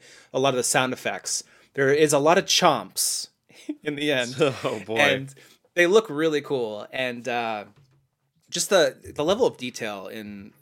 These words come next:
Speaker 1: not only, like, the costuming, but the environments is really good
Speaker 2: Uh-huh.
Speaker 1: too. So often in horror comics, like, you need to get those details right in order to make it kinda scary and believable.
Speaker 2: Sure.
Speaker 1: And I think they've done that here. Um, I'm just so excited that Hill House Comics is, like, continuing. Like, this is, like,
Speaker 2: Yeah,
Speaker 1: a
Speaker 2: definitely.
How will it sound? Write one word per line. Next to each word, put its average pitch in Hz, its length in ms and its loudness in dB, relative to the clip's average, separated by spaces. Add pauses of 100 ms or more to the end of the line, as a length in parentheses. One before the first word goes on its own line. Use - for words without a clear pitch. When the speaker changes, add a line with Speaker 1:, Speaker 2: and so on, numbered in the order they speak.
(160)
Speaker 1:
not 143 200 -4
only, 156 140 -4
like, 104 160 -8
the 107 80 -16
costuming, 127 520 -8
but 110 160 -14
the 104 200 -14
environments 107 600 -14
is 131 140 -14
really 139 160 -12
good 104 120 -8
Speaker 2:
Uh-huh. 101 120 -6
Speaker 1:
too. 131 380 -8 (600)
So 247 180 -4
often 202 340 -6
in 147 80 -4
horror 131 320 -6
comics, 113 440 -10
like, 101 160 -14
you 135 60 -10
need 151 200 -10
to 170 60 -10
get 135 200 -12
those 120 180 -6
details 110 400 -14
right 104 340 -12
in 113 120 -16
order 113 240 -12
to 113 120 -12
make 104 240 -18
it - 160 -20
kinda 110 200 -14
scary 131 420 -6
and 107 100 -10
believable. 113 300 -12
Speaker 2:
Sure. 107 320 -4
Speaker 1:
And 95 80 -6
I 117 60 -16
think 123 180 -20
they've 107 240 -18
done 101 220 -10
that 101 180 -18
here. 110 540 -12 (680)
Um, 113 560 -10 (480)
I'm 147 120 -4
just 220 180 -6
so 165 120 0
excited 127 360 -4
that 107 120 -8
Hill 123 140 -8
House 120 160 -10
Comics 117 340 -10
is, 117 80 -10
like, 117 120 -16
continuing. 156 640 -8
Like, 117 160 -6
this 139 140 -4
is, 143 120 -4
like, 127 140 -4
Speaker 2:
Yeah, 156 460 -2
Speaker 1:
a 95 40 -6
Speaker 2:
definitely. 123 360 -4